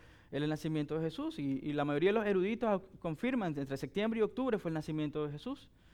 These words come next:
Entonces, ¿por qué se celebra el veinticinco? Tal vez nunca hem-, hemos tomado este tiempo para meditar y decir, "Ok, es cierto, estamos celebrando el veinticinco por esta razón".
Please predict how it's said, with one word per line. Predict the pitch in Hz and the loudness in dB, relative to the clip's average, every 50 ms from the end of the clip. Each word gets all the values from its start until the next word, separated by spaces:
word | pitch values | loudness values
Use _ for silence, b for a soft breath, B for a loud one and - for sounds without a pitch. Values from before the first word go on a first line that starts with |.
| b b b b b b b b b b | b b b b b b b b b b
Entonces, | - 180 160 196 185 | -6 -2 0 0 2
¿por | 190 202 185 175 - - | 4 4 4 4 4 6
qué | - 220 240 262 247 | 6 8 8 8 8
se | 247 214 | 6 4
celebra | 208 202 175 170 170 175 | 4 4 4 6 6 6
el | 175 | 4
veinticinco? | 175 180 180 196 214 - 277 294 262 208 170 | 2 0 0 -2 0 0 0 2 2 2 2
Tal | - 151 | 2 2
vez | 156 170 | 4 4
nunca | 185 208 214 202 220 | 4 4 4 4 2
hem-, | 214 196 - | 2 2 2
hemos | 196 208 208 202 | 0 0 2 2
tomado | - 208 196 202 202 208 | 0 0 2 2 2 2
este | 202 - 185 | 2 2 0
tiempo | - - 165 170 185 208 220 208 226 220 220 220 B B B B B | 0 2 2 2 4 4 4 4 4 2 2 0 B B B B B
para | - 139 143 | 0 2 4
meditar | 139 139 139 135 127 - - 151 165 180 185 196 190 175 | 4 4 4 4 4 6 6 8 8 8 8 6 6 4
y | 165 | 4
decir, | 147 139 127 - 165 165 156 | 2 0 0 2 2 2 2
"Ok, | 131 123 - | 0 -2 0
es | 139 160 170 156 135 127 | 2 4 4 4 2 0
cierto, | - 131 143 160 156 - - | 0 0 0 0 0 -2 -4
estamos | - 147 131 135 139 | -4 -2 0 0 0
celebrando | - 160 151 160 160 156 147 143 139 143 | 2 4 4 4 6 4 4 4 2 2
el | 139 | 0
veinticinco | 139 147 139 143 160 151 160 147 143 160 151 | 0 -2 -4 -4 -4 -2 -2 0 0 0 0
por | - 127 | 0 0
esta | 127 127 - 127 | 0 0 -2 -2
razón". | 127 135 - - 214 226 190 135 | -2 -2 0 0 0 0 0 -2